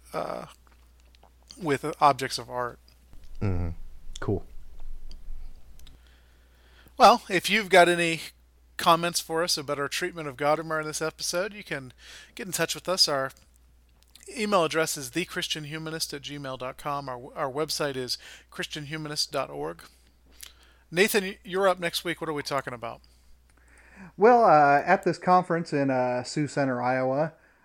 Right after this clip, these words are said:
Speaker 3: uh, I told you guys over supper after the conference was over that, uh, it got me thinking a lot about Plato's dialogue, The Ion, which deals with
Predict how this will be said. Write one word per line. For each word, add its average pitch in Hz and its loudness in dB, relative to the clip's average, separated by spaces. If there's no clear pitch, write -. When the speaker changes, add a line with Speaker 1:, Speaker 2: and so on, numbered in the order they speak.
Speaker 3:
uh, 131 6
I 139 4
told 160 2
you 151 2
guys 139 6
over 135 2
supper 143 4
after 135 0
the 127 -4
conference 143 -2
was 127 -4
over 135 0
that, 131 -2
uh, 127 2
it 131 -4
got 151 6
me 147 -2
thinking 143 -2
a 131 0
lot 135 4
about 127 -2
Plato's 139 2
dialogue, 131 2
The 131 -4
Ion, 123 0
which 123 -8
deals 131 -2
with 123 -4